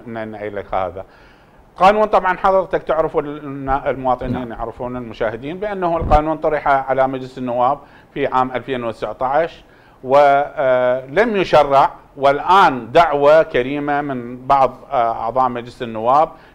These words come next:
Speaker 1: لتشريع، وأيضا دعوة أيضا من هيئة النزاهة ومن الحكومة لتشريع هذا القانون.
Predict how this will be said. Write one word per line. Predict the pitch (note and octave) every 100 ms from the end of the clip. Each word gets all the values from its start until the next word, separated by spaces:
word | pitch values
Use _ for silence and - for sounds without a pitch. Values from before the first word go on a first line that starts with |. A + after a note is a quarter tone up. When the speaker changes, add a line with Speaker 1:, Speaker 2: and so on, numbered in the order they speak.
| -
Speaker 1:
لتشريع، | C3 B2+ - D3 E3 E3
وأيضا | A#2 B2 A3 F3 C#3+ B2 -
دعوة | B2+ C#3+ C3+ C3
أيضا | C3+ C3+
من | B2+ B2
هيئة | E3 G#3 E3+
النزاهة | D3 C#3 C3 C3+ C3+
ومن | B2 A#2 A#2+
الحكومة | A2 C3+ D#3 D3+ D3 C#3+ - -
لتشريع | C#3+ D3+ C3+ C#3 D#3+ - C3+
هذا | B2
القانون. | A2 A#2 A2+